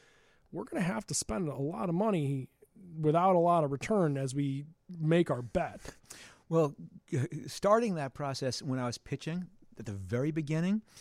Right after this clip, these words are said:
Speaker 2: everybody, and I mean everybody, was going, "That's ridiculous. That'll never work."
Speaker 1: Yep.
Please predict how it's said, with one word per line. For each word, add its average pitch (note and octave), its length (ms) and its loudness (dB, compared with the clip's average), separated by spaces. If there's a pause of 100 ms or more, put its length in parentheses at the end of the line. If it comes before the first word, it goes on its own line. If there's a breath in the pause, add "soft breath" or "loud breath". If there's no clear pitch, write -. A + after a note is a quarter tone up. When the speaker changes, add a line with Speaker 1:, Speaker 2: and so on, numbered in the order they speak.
(500 loud breath)
Speaker 2:
everybody, D#3+ 880 0
and D#3+ 100 -2
I G3 60 -2
mean A3 300 0
everybody, A2+ 580 0
was A2+ 140 -8
going, A2 280 -4
"That's F3+ 260 -8 (120)
ridiculous. A2 560 -8
That'll B2 200 -4
never A2 200 -4
work." F2+ 380 -8
Speaker 1:
Yep. C#3+ 160 -8